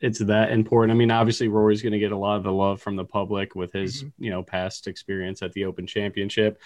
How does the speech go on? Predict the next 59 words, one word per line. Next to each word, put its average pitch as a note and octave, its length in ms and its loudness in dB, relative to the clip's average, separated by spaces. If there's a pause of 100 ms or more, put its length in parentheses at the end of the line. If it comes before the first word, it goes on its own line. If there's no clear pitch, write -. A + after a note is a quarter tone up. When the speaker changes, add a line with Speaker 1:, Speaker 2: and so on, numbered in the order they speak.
(260)
Speaker 1:
I F3+ 40 -2
mean, D#3+ 120 6
Colin C#3+ 360 4
won B2+ 140 6
it G2 80 2
last G2 280 -2
year. G#2 80 8
It F#2+ 80 0
seems A2 180 4
like G2 140 2
nobody G2+ 640 2
has G2 320 -2
anything G#2+ 360 2
to G#2 60 -2
say G2+ 220 -2
about F#2+ 260 -4
Colin G2 260 -2
Morikawa F#2+ 600 -2
this G#2 260 4
year. G#2+ 340 6 (440)
So C#3 240 6
no, E3+ 260 10
not E3+ 260 6
really. B2+ 300 8
Like, A#2 160 6
I A#2 220 0
think D3 180 2
of C#3+ 100 4
a B2+ 80 6
guy G#2+ 560 6 (280)
overall, A2+ 480 6
my G#2 180 6
favorite A2 360 4
play G#2+ 200 4
on G2+ 80 4
the F#2+ 80 4
board F#2+ 320 2
in F#2+ 100 4
terms G2 340 0
of F#2 200 2
any G2 220 4
market F#2+ 320 2
I F2+ 100 4
could F#2 160 0
really F#2+ 160 4
get F2+ 140 0
exposure F#2+ 480 0
to F2 180 0
right G#2 240 4
now G2 300 2
is A#2+ 200 -2
Cam G#2 300 -2
Smith. G#2 360 -4
And F#2 100 -6
he G#2+ 80 -2
really G2+ 220 -2
doesn't F#2 260 -6
have F#2+ 220 -4
any F#2+ 340 -6